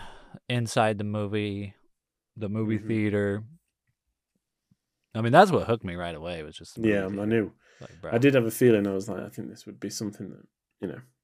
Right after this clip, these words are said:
Speaker 2: you would l-, like." When I was watching it, I was like, "Bet, bet Brandon's enjoying this bit."
Speaker 1: Yeah.
Speaker 2: <laughs>
Speaker 1: Yeah. I did, I did, man. I, I,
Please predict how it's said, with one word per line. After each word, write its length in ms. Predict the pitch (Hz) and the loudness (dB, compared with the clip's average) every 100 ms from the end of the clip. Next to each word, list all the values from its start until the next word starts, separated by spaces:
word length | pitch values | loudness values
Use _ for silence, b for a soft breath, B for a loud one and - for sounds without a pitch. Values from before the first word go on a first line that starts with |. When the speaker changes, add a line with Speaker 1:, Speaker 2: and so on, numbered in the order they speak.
| - | -6
Speaker 2:
you 220 | 113 110 | 4 6
would 200 | 107 101 | 6 2
l-, 160 | 110 - | 0 -4
like." 360 | 110 101 95 - | -4 -2 -2 -4
When 100 | 110 | -2
I 60 | 95 | -2
was 160 | 92 | 0
watching 340 | 98 - - 95 | 0 0 -4 -14
it, 40 | |
I 20 | |
was 100 | 104 | -12
like, 120 | 104 117 | -10 -10
"Bet, 140 | 87 | -10
bet 160 | 85 - | -12 -12
Brandon's 360 | 98 90 - | -14 -16 -20
enjoying 360 | 92 - - - | -20 -20 -20 -20
this 140 | - | -20
bit." 640 | - 117 _ _ _ 185 180 | -20 -20 _ _ _ 2 4
Speaker 1:
Yeah. 220 | 170 - | 0 -2
Speaker 2:
<laughs> 60 | 156 - - _ _ _ 95 | -6 -8 -20 _ _ _ -14
Speaker 1:
Yeah. 200 | 85 87 b b b b - | -14 -14 b b b b -2
I 60 | 131 | 2
did, 140 | 156 | 6
I 160 | 139 160 | 6 6
did, 320 | 185 214 117 | 6 4 2
man. 440 | 117 120 117 123 | 0 0 0 -2
I, 40 | 101 | 0
I, 180 | 107 | 0